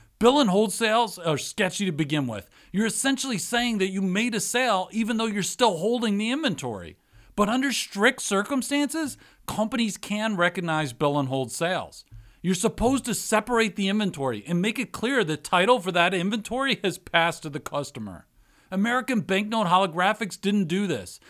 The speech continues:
and one of the sales kicked out and had to be reversed. But it's a moot point.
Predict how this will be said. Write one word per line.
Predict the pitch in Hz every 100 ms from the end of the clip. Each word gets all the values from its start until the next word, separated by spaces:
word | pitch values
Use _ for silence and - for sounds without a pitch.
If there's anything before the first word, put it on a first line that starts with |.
| -
and | 208 214
one | 254
of | 254
the | 233
sales | - 240 226
kicked | - - 214 -
out | 175 220
and | 175
had | 151 196
to | 180
be | 185
reversed. | 160 131 156 185 107 - - _ _ - _ -
But | 254
it's | 247
a |
moot | 233 247 254 -
point. | 214 254 151